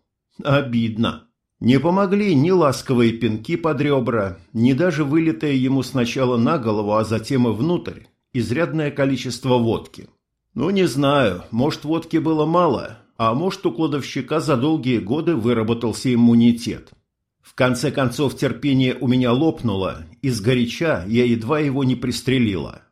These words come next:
Вовремя сдержалась, пожалела патронов. Заткнула ему рот его же грязной майкой и перетащила подальше от входа.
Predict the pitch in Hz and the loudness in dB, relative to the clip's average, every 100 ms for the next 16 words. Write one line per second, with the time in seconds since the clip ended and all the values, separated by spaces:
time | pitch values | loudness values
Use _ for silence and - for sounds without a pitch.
0 | _ _ 170 175 101 95 104 87 123 113 | _ _ 2 2 4 0 -4 -2 -4 -2
1 | 113 85 73 - - _ _ - 160 135 | -2 -4 -8 -16 -20 _ _ -6 -2 0
2 | 143 120 123 139 135 117 85 - - _ | 0 -2 0 -2 0 -2 -2 -10 -20 _
3 | _ _ _ - 90 139 - 180 226 180 | _ _ _ -10 0 0 0 0 4 4
4 | 151 151 160 190 190 123 123 185 175 151 | 4 4 2 0 -2 0 2 2 2 -2
5 | 156 170 143 165 139 113 90 - 82 78 | 0 0 0 0 2 0 -2 -8 -12 -12
6 | - _ - 123 127 113 110 101 - 151 | -18 _ -6 -2 -2 -2 -4 -4 -6 -2
7 | 165 165 160 110 95 - 107 107 - - | -2 -2 -2 -2 -4 -4 -4 -4 -8 -6
8 | 117 85 65 - | -4 -4 -8 -20